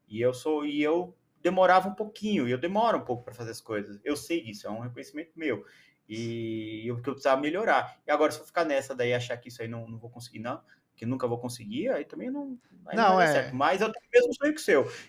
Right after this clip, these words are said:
Speaker 1: E assim, não é o mesmo sonho, é a mesma vontade, né? Eu tenho muita vontade de fazer isso dar certo.
Speaker 2: É, eu, eu que assim, eu, desde quando eu era criança,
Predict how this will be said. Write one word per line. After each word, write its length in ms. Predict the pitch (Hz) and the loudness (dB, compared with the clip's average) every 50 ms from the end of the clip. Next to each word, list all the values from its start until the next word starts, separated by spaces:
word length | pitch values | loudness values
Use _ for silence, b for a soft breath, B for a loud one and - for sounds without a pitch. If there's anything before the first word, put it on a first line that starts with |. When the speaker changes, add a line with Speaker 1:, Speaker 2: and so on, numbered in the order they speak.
| B - | B -2
Speaker 1:
E 120 | 135 156 170 | 4 4 4
assim, 400 | 170 170 - 151 131 120 117 120 | 4 4 0 -4 -4 -2 -2 -2
não 160 | 131 143 156 | 0 2 2
é 80 | 175 190 | 2 2
o 60 | 185 | 2
mesmo 260 | 175 180 170 175 170 | 2 0 -2 -2 -8
sonho, 180 | - - 127 117 | -6 -4 -4 -2
é 20 | |
a 40 | 117 | -2
mesma 180 | 123 151 170 | -2 -2 -2
vontade, 680 | 165 185 220 262 - - 143 127 117 107 104 - - - 117 | -4 -4 -6 -6 -2 2 4 4 4 4 0 -4 -14 -18 -14
né? 180 | 107 107 117 120 | -8 -6 -6 -6
Eu 60 | 120 | -6
tenho 120 | - 127 | -6 -10
muita 240 | 127 131 - - 147 | -12 -12 -10 -12 -12
vontade 640 | - - 156 180 180 _ - 120 123 135 135 143 143 | -12 -10 -10 -12 -10 _ -4 -2 -2 -2 -2 -4 -14
de 240 | - 156 160 156 B B B B B _ _ | -12 -12 -12 -12 B B B B B _ _
fazer 240 | - - 127 127 147 | -6 -6 -4 -2 -4
isso 160 | 143 - - | -4 -2 -4
dar 120 | 165 196 | -4 -4
certo. 500 | 202 - - 110 104 101 - _ _ _ - _ _ - - - - - - _ - | -4 -4 -2 0 0 0 -2 _ _ _ -20 _ _ -20 -18 -18 -18 -20 -18 _ -6
Speaker 2:
É, 360 | 151 143 139 135 135 139 139 143 | -4 -2 -2 -2 -2 -4 -4 0
eu, 840 | 151 156 165 175 185 202 208 202 202 202 196 185 185 180 175 175 - | 2 4 6 6 8 8 8 6 6 8 8 8 6 6 4 0 -4
eu 120 | - 180 160 | -6 -6 -2
que 80 | - 233 | -2 -2
assim, 200 | 220 - - 208 | -2 0 0 0
eu, 80 | 190 170 | 0 2
desde 260 | 156 175 202 220 - | 2 2 2 2 0
quando 160 | - 269 247 | -4 0 2
eu 120 | 240 214 | 4 6
era 380 | 190 180 180 170 160 151 139 135 | 6 6 6 6 6 6 4 4
criança, 720 | 135 - - 151 147 151 202 233 226 - - 131 123 135 | 2 0 2 2 4 4 2 0 -2 0 0 -2 -2 -2